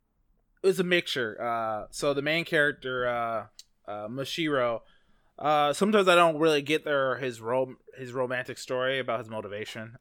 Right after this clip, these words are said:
uh, with wanting to get with, uh, Miho. Uh, it's very, I don't know, it, oh, it felt very, uh, middle schoolish,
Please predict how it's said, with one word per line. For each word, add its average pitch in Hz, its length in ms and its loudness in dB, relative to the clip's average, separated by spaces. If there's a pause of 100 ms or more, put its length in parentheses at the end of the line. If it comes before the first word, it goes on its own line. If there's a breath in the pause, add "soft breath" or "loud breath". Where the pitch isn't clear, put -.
uh, 95 380 -12 (320)
with 139 300 -6
wanting 131 260 -4
to 123 60 -8
get 123 240 -6
with, 123 280 -8
uh, 110 340 -6 (320)
Miho. 156 500 -4 (680)
Uh, 113 300 -4
it's 120 120 -10
very, 139 800 2 (720)
I 170 60 -6
don't 175 60 -4
know, 135 140 -2
it, 139 220 -6
oh, 147 180 0
it 147 180 -10
felt 170 300 0
very, 135 960 -6
uh, 104 420 -16 (1600)
middle 143 200 -6
schoolish, 107 520 -14